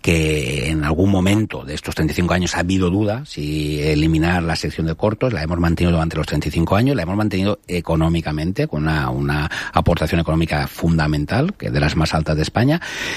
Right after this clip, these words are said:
Y luego, pues, los cortos son esa cazatalentos.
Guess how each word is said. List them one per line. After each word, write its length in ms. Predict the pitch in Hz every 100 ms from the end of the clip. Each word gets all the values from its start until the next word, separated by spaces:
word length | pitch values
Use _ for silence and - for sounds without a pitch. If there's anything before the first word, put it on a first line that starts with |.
| - -
Y 160 | 139
luego, 340 | 131 143 147 165
pues, 480 | - 127 113 107
los 160 | 104 98
cortos 300 | 117 110 131
son 180 | 135 123
esa 680 | 117 - 110 107 101 95 95
cazatalentos. 760 | - - 92 82 80 80 139